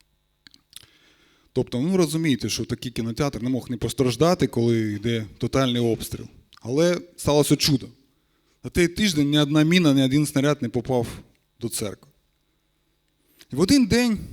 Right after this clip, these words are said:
знаєте, в мене вже, ну, стало легше на серце, бо віруючі люди. Ми молилися кожен день.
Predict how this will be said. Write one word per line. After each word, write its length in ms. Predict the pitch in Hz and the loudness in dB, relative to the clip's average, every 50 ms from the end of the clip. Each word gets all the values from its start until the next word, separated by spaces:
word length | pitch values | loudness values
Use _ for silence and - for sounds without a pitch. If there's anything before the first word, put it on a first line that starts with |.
| - - - - - - - - _ - 180 | -16 -20 -20 -20 -20 -20 -20 -20 _ -14 -6
знаєте, 320 | 143 185 233 214 - - 151 | -2 -2 0 0 0 0 2
в 60 | 151 | 2
мене 180 | 170 202 208 | 4 4 4
вже, 280 | 196 185 170 190 190 185 | 4 4 4 4 4 4
ну, 220 | 208 233 190 131 | 2 0 -2 -2
стало 320 | 110 - - - 160 160 156 | -4 -4 -4 -2 0 0 0
легше 320 | 147 135 113 - - 127 | 0 0 -2 -2 -4 -6
на 100 | 127 127 | -6 -6
серце, 440 | 123 - - 202 247 - - - 104 | -6 -6 -8 -8 -8 -10 -12 -14 -12
бо 180 | 101 104 110 107 | -10 -8 -6 -4
віруючі 480 | 127 165 175 175 156 - - - 147 | -2 0 2 2 0 0 0 -2 -2
люди. 260 | 139 151 170 156 120 | -2 -2 -2 -2 0
Ми 120 | 120 165 202 | 2 4 6
молилися 500 | 208 208 214 226 233 226 196 - - 185 | 8 8 8 8 8 6 6 6 4 4
кожен 460 | - - 175 160 151 156 156 151 139 | 6 6 6 6 6 4 2 2 4
день. 260 | 139 135 131 123 110 | 4 4 2 2 -2